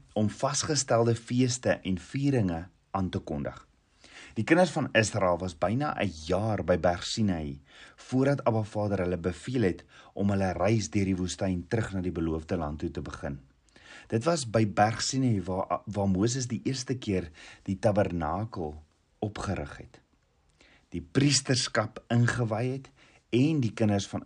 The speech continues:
Israel Abba Vader se instruksies geleer het. In die tweede jaar, in die tweede maand, op die twintigste, het die wolk die kinders van Israel die woestyn Paran toe laat intrek.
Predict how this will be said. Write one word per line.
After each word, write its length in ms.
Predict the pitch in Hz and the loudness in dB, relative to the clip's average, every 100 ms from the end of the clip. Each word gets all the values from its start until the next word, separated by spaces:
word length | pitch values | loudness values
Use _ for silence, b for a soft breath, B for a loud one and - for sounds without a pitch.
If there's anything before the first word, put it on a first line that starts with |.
| 92 | -4
Israel 380 | - 92 76 - | -4 -6 -8 -6
Abba 220 | 98 98 | -6 -6
Vader 280 | 110 113 117 | -4 -2 -2
se 120 | 107 | -2
instruksies 800 | 90 - - 92 - 80 71 - - _ - - | -4 -4 -6 -8 -8 -8 -8 -12 -18 _ -14 -8
geleer 360 | 80 76 69 | -6 -6 -8
het. 160 | 73 - _ _ _ _ B B B B B B - | -14 -20 _ _ _ _ B B B B B B 0
In 80 | 113 | 2
die 80 | 110 | 2
tweede 320 | 127 160 160 | 0 0 2
jaar, 400 | 92 90 135 135 95 | 2 2 0 -4 -2
in 80 | |
die 300 | 95 95 95 - | 0 2 0 -2
tweede 300 | 117 117 95 | 2 4 4
maand, 400 | 87 104 107 107 | 4 4 4 0
op 140 | 87 | -4
die 80 | 95 | -8
twintigste, 720 | - 117 131 123 - 92 95 b b b b | -4 -2 -2 -2 -6 -8 -8 b b b b
het 160 | 85 92 | -4 0
die 140 | 101 82 | 0 0
wolk 260 | 101 151 - | 0 -2 -4
die 140 | 127 | -4
kinders 400 | 123 113 110 107 | 0 2 2 0
van 220 | - 92 - | -6 -8 -2
Israel 560 | 101 - - 82 82 85 _ _ _ _ | -2 -2 -8 -8 -10 -12 _ _ _ _
die 80 | 95 90 | -2 0
woestyn 800 | 95 - - 120 123 123 117 113 - | 0 -2 -2 0 2 2 0 -4 -4
Paran 600 | 95 90 82 87 85 82 b b b | -2 -2 -2 -2 -4 -8 b b b
toe 160 | - 87 | -8 -6
laat 220 | 82 - | -6 -6
intrek. 640 | 85 76 - 64 - - | -6 -6 -8 -12 -14 -20